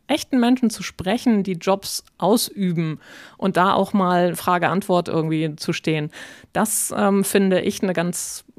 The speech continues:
ganz wichtige Möglichkeit, dann eben auch den Schülern ein Bild davon zu geben. Und deshalb engagiere ich mich sehr beim Junior-Projekt. Das sind so Schülerfirmen,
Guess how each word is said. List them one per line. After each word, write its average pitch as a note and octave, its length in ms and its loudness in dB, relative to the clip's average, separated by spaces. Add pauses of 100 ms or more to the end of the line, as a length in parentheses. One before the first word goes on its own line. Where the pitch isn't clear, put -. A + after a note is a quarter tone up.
(160)
ganz E3+ 260 0
wichtige F#3+ 840 2
Möglichkeit, G3+ 1080 -2
dann F3+ 120 -2
eben F3 220 -2
auch - 140 -4
den F3+ 180 -2
Schülern F3 440 0
ein D3+ 60 -6
Bild F3+ 200 0
davon A3+ 260 0
zu G3 140 -4
geben. A3 280 2
Und F3+ 80 -2
deshalb F#3+ 380 -2
engagiere F#3 380 2
ich F#3 100 -4
mich F#3 160 2
sehr F3+ 320 2
beim E3 400 -2
Junior-Projekt. A3+ 960 0
Das F3+ 80 -6
sind F3+ 140 -4
so E3 80 -4
Schülerfirmen, G3 880 0